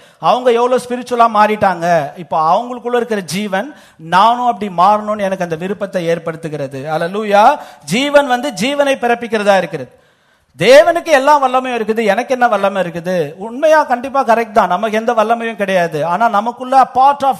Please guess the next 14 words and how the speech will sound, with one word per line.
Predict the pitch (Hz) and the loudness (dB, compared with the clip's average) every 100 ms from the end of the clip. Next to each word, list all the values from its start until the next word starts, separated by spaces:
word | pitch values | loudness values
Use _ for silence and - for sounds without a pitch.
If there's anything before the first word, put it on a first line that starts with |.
| - | 0
God | 214 240 247 | 6 6 6
ஆண்டவர் | 220 214 214 196 | 4 2 -4 -6
வச்சிருக்கிறார், | 196 180 165 139 | -8 -8 -6 -6
ஒரு | 156 165 | -8 -12
சீடு. | - 226 226 135 - _ _ _ _ | -8 -6 -6 -8 -16 _ _ _ _
அதை | 135 185 226 311 | 4 4 8 8
வந்து | 285 285 | 6 6
ஆண்டவர் | 262 233 247 247 226 | 6 6 4 -2 -2
உயிர்ப்பிக்கும் | 254 - 220 190 | -6 -8 -8 -6
போது, | 180 185 262 | -6 -8 -10
முன்குறிக்கப்பட்டிருக்கிறோம். | 294 294 277 247 254 254 262 262 | -8 -2 0 0 0 -2 -4 -4
நம்ம | 226 220 | -4 -6
முன்குறிக்கப்பட்டிருக்கிறோம்னா | 247 262 254 247 226 214 220 220 220 | -8 -8 -4 -4 -4 -8 -12 -2 -2
என்ன? | 196 170 135 | -2 -4 -10